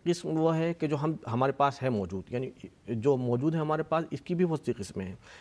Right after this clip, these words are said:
یعنی ہم دیکھ رہے ہیں، یہ ہاتھ ہے ہمارا، یہ پیر ہے، یہ آنکھ ہے، یہ کان ہے، یہ سب جو ہم کو اللہ نے عطا کیا ہے۔ اس کے علاوہ زندگی میں آپ، اگر ہمارے کو گھر دیا ہے اللہ نے، اگر ہم کو اچھی اولاد دی ہے، اچھی فیملی دی ہے، اچھا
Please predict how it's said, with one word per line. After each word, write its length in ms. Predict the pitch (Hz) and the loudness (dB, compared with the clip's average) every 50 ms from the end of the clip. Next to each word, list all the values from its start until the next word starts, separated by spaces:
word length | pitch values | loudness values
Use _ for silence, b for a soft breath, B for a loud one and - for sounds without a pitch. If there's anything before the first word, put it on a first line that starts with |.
| B B | B B
یعنی 180 | 151 175 190 | 4 4 6
ہم 160 | 165 180 190 170 | 4 4 2 0
دیکھ 400 | 131 123 151 170 185 156 123 113 | 2 4 6 6 6 6 4 0
رہے 140 | 110 101 | -2 -2
ہیں، 180 | 98 98 95 107 | -2 -4 -6 -4
یہ 120 | 110 139 | 0 0
ہاتھ 340 | 147 120 120 131 143 147 147 | 0 2 4 2 2 2 0
ہے 80 | 139 143 | -2 -2
ہمارا، 260 | 135 139 131 135 135 | -2 0 0 0 0
یہ 140 | 127 123 117 | 0 0 0
پیر 300 | - - 110 131 139 131 | 2 2 4 4 4 2
ہے، 240 | 117 120 127 127 123 | 2 0 0 0 0
یہ 120 | 113 - - | -2 -2 -2
آنکھ 340 | 107 117 127 131 127 - 120 | 0 0 0 0 -2 -2 -2
ہے، 140 | 117 113 | -2 0
یہ 100 | 117 110 101 | 0 0 0
کان 280 | - 101 107 120 131 123 | -2 -2 0 0 0 0
ہے، 240 | 113 113 113 123 123 B B B B B B B B - | 0 0 -2 -2 -4 B B B B B B B B -2
یہ 80 | 127 | 0
سب 140 | 123 - 131 113 | 0 0 0 -2
جو 160 | - 123 131 110 101 | 0 0 0 2 2
ہم 100 | 113 120 | 0 -2
کو 300 | - - - - - 113 | -4 -8 -12 -6 -2 0
اللہ 180 | 110 107 104 104 107 | 0 2 2 0 0
نے 60 | 104 | 0
عطا 180 | 92 - 101 | -2 -2 -4
کیا 320 | 98 - 90 90 90 - - | -4 -4 -4 -6 -6 -6 -8
ہے۔ 180 | - - B B B B B B 113 B | -14 -20 B B B B B B -8 B
اس 120 | 147 139 - | -4 -2 2
کے 80 | 185 | 2
علاوہ 200 | 175 175 175 180 | 4 4 4 4
زندگی 420 | 160 143 143 143 139 135 139 160 160 | 2 0 0 0 0 0 0 0 0
میں 120 | 156 143 | 0 2
آپ، 220 | 131 131 135 131 - - - | 2 2 0 0 -2 -4 -4
اگر 160 | 127 123 135 | 0 2 2
ہمارے 300 | 123 117 120 127 131 131 - - - | 2 2 2 2 2 2 0 -4 -8
کو 100 | - 123 | -6 -6
گھر 220 | 110 101 110 127 | -4 0 0 0
دیا 280 | 127 127 123 123 120 117 | 0 2 4 4 4 4
ہے 80 | 117 | 4
اللہ 180 | 117 113 110 113 107 107 | 4 4 4 4 2 2
نے، 80 | 117 110 | 2 0
اگر 160 | 113 117 107 | 0 0 0
ہم 160 | 107 107 113 | -2 -2 -2
کو 220 | 107 123 120 117 - - | 0 0 0 0 0 -4
اچھی 360 | 113 - - - - 131 123 | -10 -10 -10 -6 0 4 4
اولاد 300 | 110 110 110 113 120 117 113 113 | 6 6 6 6 4 4 2 -2
دی 140 | 110 101 104 | -6 -4 -2
ہے، 100 | 107 107 | -2 -4
اچھی 340 | - - - - - 123 | -4 -6 -8 -8 -6 -6
فیملی 360 | 113 - 107 98 101 107 123 120 | -2 0 0 0 2 2 0 2
دی 180 | 117 120 104 | 0 0 0
ہے، 160 | 107 113 113 - - | 0 0 -2 -2 -6
اچھا 280 | 107 - - 131 113 | -8 -6 -2 0 0